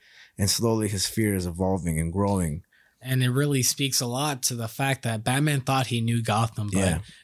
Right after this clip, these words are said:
Speaker 2: Gotham is something way bigger than, than Batman.
Speaker 1: Way bigger.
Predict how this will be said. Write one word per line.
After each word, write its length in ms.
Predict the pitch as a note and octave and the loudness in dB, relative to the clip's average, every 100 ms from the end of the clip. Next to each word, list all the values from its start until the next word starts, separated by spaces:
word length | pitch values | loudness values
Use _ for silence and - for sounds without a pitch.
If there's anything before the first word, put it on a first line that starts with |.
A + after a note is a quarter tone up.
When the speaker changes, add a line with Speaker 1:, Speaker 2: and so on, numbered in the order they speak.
| - | -4
Speaker 2:
Gotham 680 | C#3 C#3 C3 D3+ C#3 B2 B2 - - | 0 0 0 0 2 2 -2 -8 -2
is 520 | C3 A2+ G#2 - C3 | 2 2 2 0 0
something 600 | - - C3 C3+ B2+ A#2 | 0 0 0 0 0 0
way 280 | A2 B2 B2+ | 0 2 2
bigger 420 | A#2+ B2 A#2 A2 | 2 2 0 -2
than, 220 | G#2 G2+ G2 G#2+ | -2 -4 -6 -6
than 220 | A2+ A2 | -2 0
Batman. 500 | G#2+ A#2 G#2+ G#2 F#2+ | 2 0 0 -4 0
Speaker 1:
Way 180 | G2+ G2 | 2 2
bigger. 360 | E2+ D#2+ D2+ | 0 -4 -6